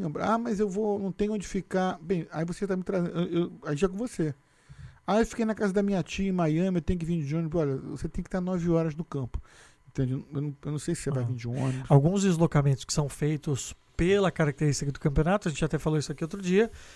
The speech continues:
Speaker 2: é, Jacksonville e tal.
Speaker 1: Você
Speaker 2: Aí
Speaker 1: vai
Speaker 2: o,
Speaker 1: com o time,
Speaker 2: vai
Speaker 1: você
Speaker 2: com o
Speaker 1: vai com
Speaker 2: time,
Speaker 1: o
Speaker 2: você não vai
Speaker 1: time, vai com o
Speaker 2: precisar
Speaker 1: time, você vai estar com o time, entendeu? Então, é, pô,
Speaker 2: Vai bater aquela feijoada antes do jogo.
Speaker 1: <laughs>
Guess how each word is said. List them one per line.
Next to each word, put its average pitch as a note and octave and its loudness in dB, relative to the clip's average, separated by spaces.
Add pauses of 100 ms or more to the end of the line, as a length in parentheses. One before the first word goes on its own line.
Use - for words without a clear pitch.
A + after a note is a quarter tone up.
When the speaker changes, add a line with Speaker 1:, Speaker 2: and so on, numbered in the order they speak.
(340)
Speaker 2:
é, C#3+ 6
Jacksonville D#3 6
e - 4
tal. C#3 2
Speaker 1:
Você C3+ 4
Speaker 2:
Aí D3+ 6
Speaker 1:
vai - 10
Speaker 2:
o, - 8
Speaker 1:
com D3+ 6
o - 6
time, C#3+ 4
Speaker 2:
vai C#3 8
Speaker 1:
você - -2
Speaker 2:
com D#3+ 8
o - 8
Speaker 1:
vai A3 4
com A#2 6
Speaker 2:
time, D#3 6
Speaker 1:
o - 0
Speaker 2:
você - -2
não C3+ 4
vai C3+ 4
Speaker 1:
time, A2+ 2
vai - -
com D#3+ 2
o C#3+ 6
Speaker 2:
precisar D#3 0
Speaker 1:
time, C#3 -2
você - -4
vai A2 0
estar - -4
com F#3 -4
o F#3 0
time, C3+ -4 (420)
entendeu? C3 0 (380)
Então, D#3+ 2
é, E3 0
pô, - -2
Speaker 2:
Vai D#3 8
bater D3+ 6
aquela C#3+ 4
feijoada D3+ 0
antes C#3+ -8
do F3 -2
jogo. G3 0
Speaker 1:
<laughs> - -2